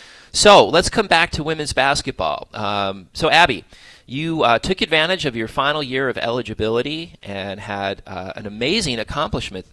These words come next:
this year. You led the nation in scoring through most of the season, indeed, too. What was that like? And, you know, was, did you feel pressure? You know, did you get calls from the media? But tell us a little bit about that experience.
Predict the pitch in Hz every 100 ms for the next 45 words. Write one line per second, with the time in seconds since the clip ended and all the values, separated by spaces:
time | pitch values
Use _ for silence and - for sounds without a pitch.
0 | _ - 92 - 98 82 104 123 156 127
1 | 139 151 127 120 120 151 - 107 101 107
2 | - - 143 151 113 117 107 120 143 -
3 | 156 135 - 151 - 90 90 98 123 131
4 | - 170 98 - - - _ _ _ -
5 | 151 196 - 233 220 123 180 143 - 98
6 | 90 110 104 110 120 - 117 110 117 98
7 | - 143 - 190 185 180 175 160 - 113
8 | 107 101 - 95 101 - 120 113 123 113
9 | 98 104 151 185 165 165 127 - - 156
10 | - 254 175 139 - 127 - - 143 98
11 | - -